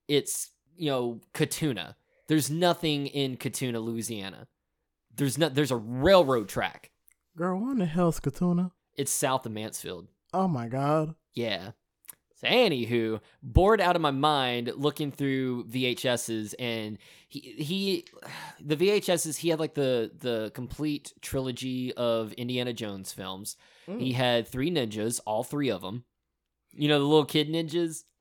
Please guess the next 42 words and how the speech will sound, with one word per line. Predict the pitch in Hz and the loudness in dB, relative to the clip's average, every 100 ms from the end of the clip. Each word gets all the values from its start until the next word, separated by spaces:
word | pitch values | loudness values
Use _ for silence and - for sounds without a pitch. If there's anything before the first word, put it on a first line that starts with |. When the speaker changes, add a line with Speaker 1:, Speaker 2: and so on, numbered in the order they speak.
| - | -10
Speaker 1:
It | |
was | 135 120 123 | -8 -6 -6
amazing. | 120 120 107 98 101 | -4 -2 -4 -8 -12
Great | 117 120 101 | -6 -6 -6
movies. | 98 95 107 - _ _ _ _ - | -12 -12 -14 -18 _ _ _ _ -6
Um, | 139 135 135 131 127 - | -4 -2 -2 -4 -8 -8
but | 139 180 180 | 0 0 0
there | 190 | -2
was | 170 131 | -2 -4
one | 143 185 208 202 | -2 0 0 0
movie | 175 165 147 147 147 - | 2 2 2 0 0 -2
that | 135 - | -6 -4
stuck | - - - - 147 - | -6 -6 -6 -2 0 2
out | 127 120 - | 2 2 0
that | 117 | -4
I | |
kept | 107 - 147 - | -6 -4 -4 -2
watching, | 127 117 110 117 110 | -2 -2 -2 -8 -8
kept | 131 113 | -6 -4
watching, | 110 101 117 107 | -4 -6 -8 -12
and | 110 104 | -12 -14
kept | - 120 113 113 | -10 -6 -6 -6
watching. | 101 92 - 98 98 - - _ - | -6 -6 -10 -12 -14 -20 -20 _ -6
And | 131 123 123 | -2 -2 -2
I | - 131 | -2 -2
believe | 123 139 135 135 139 196 208 156 | 0 -2 -2 -2 -4 -4 -8 -8
the | 143 | -6
V | 120 127 | -2 -2
H | 131 - | -2 -4
S | 120 117 | -4 -4
is | - | -6
still | - 113 113 | -4 -4 -4
at | 101 | -6
my | |
grandmother's | 101 107 101 98 98 - | -10 -10 -10 -10 -10 -10
to | - | -10
this | 95 - | -10 -8
day, | 101 98 - | -6 -6 -6
and | 110 | -6
that | 113 | -6
is | 104 101 - - | -6 -8 -10 -8
Terminator | - 135 143 147 139 143 | -6 -4 -2 -2 -2 -2